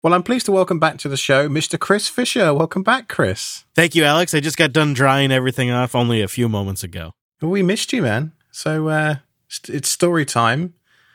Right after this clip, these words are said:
Speaker 1: I need to stay a while and listen.
Speaker 2: Yes, and first of all, thank you to Morgan for filling in. I, at the last minute, had to jump out when,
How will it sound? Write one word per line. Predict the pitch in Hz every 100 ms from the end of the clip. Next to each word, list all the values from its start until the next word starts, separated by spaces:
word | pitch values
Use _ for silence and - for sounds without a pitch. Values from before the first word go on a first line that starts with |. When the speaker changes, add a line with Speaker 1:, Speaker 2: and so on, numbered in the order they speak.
| _ -
Speaker 1:
I | 143
need | 143
to | 139
stay | - 147
a | 139
while | 135 139
and | 127 120
listen. | 131 110 139 - _ _
Speaker 2:
Yes, | 113 127 101 -
and | 143 143 _ _
first | - 160 -
of | 123
all, | 110
thank | 131 120
you | 131
to | 113
Morgan | 107 98 98 101 -
for | - 101 95
filling | - 123 110
in. | 104 110 95 98 - -
I, | 113 123 117 110 101 95 _ _ _ _
at | 147 -
the | 123
last | 123 135 143 143 123
minute, | 139 120
had | 90 117 101
to | 101
jump | 127 110
out | 117 104 82
when, | 107 104 98